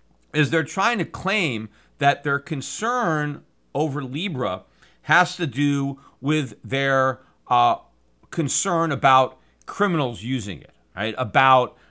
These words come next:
uh, money laundering or drug dealing or terrorists, that they might somehow use, uh, Libra, or obviously Bitcoin too. Uh,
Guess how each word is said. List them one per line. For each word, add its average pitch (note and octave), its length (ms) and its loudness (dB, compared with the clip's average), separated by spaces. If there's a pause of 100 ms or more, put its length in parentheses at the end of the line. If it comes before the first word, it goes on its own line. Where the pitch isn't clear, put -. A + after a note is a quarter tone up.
(120)
uh, A#2 320 4
money C#3 320 -2
laundering B2 1040 -2
or F#2 140 -6
drug B2 420 4
dealing A#2+ 480 -2
or G2+ 80 -4
terrorists, B2 680 -2
that A2 200 -8
they E3 160 -2
might D3+ 320 -2
somehow B2+ 560 -2
use, C3 760 -4 (500)
uh, B2 180 4
Libra, B2 720 -2
or A2+ 220 -8 (120)
obviously A#2+ 460 -6
Bitcoin A2+ 460 -8
too. C#3 340 -2 (480)
Uh, B2 240 6